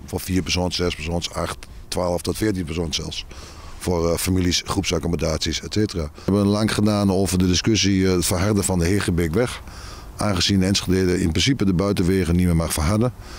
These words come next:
En, eh, uiteindelijk hebben we daar een procedure door moeten lopen die uiteindelijk door de gemeenteraad is aangenomen. Zoals nou het plan voorzien is, eh, zal de Heergebeekweg, eh, verhard worden. In ieder geval tot aan de ingang van het park.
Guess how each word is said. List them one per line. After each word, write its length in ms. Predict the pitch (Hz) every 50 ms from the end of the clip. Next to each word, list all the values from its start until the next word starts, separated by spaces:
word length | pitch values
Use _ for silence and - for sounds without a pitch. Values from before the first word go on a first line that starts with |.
| - - - - - -
En, 440 | - 90 95 95 95 90 90 90 90
eh, 300 | 90 90 87 87 87 92
uiteindelijk 380 | 92 90 95 98 101 101 98
hebben 220 | 98 98 95 98 92
we 60 | 90
daar 80 | 90 90
een 100 | 85 80
procedure 600 | - 98 95 80 82 92 101 107 104 101 107 90
door 260 | 85 101 98 98 92
moeten 200 | 98 98 87 92
lopen 360 | 92 92 95 95 82 90 90
die 100 | 87 87
uiteindelijk 400 | 87 85 82 85 87 87 92 82
door 100 | 82 87
de 140 | 82 87 82
gemeenteraad 520 | 80 85 87 90 90 87 95 92 92 92
is 120 | 82 - 85
aangenomen. 580 | 90 98 101 92 - 95 92 87 90 92 95 92
Zoals 260 | - - 104 98 90
nou 160 | 101 104 104
het 80 | 101 -
plan 200 | - 110 104 101
voorzien 340 | - 101 90 107 113 110
is, 180 | 107 101 90 -
eh, 80 | 92 90
zal 240 | 87 - 107 101
de 100 | 92 90
Heergebeekweg, 760 | 95 101 98 - 98 92 95 98 92 90 98 104 98 - -
eh, 200 | 98 101 98 95 90
verhard 340 | 82 - 98 87 104 104 107
worden. 320 | 107 104 104 107 123 123 104 - -
In 80 | - -
ieder 200 | 90 95 101 101
geval 160 | - 98 92
tot 160 | 87 - 104
aan 120 | 95 95 92
de 80 | 90
ingang 320 | 82 113 110 - 104 98 85
van 100 | - 87
het 120 | 80 73
park. 320 | - 101 101 104 113 -